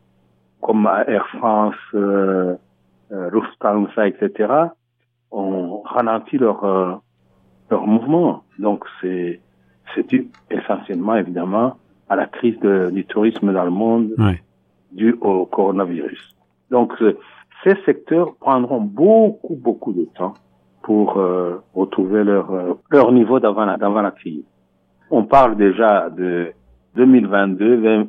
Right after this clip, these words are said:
Speaker 1: deux mille vingt-trois, ce qui est quand même un horizon déjà plus éloigné. Et dans l'entretemps, il faudra continuer à soutenir ce secteur.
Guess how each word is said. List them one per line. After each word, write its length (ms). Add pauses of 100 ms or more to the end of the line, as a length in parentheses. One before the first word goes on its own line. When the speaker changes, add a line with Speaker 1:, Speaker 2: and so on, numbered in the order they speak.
Speaker 1:
deux 300
mille 180
vingt-trois, 640
ce 40
qui 140
est 60
quand 120
même 200
un 200
horizon 360
déjà 380 (260)
plus 280
éloigné. 560 (380)
Et 100
dans 160
l'entretemps, 480
il 100
faudra 400 (180)
continuer 600
à 100
soutenir 440
ce 80
secteur. 480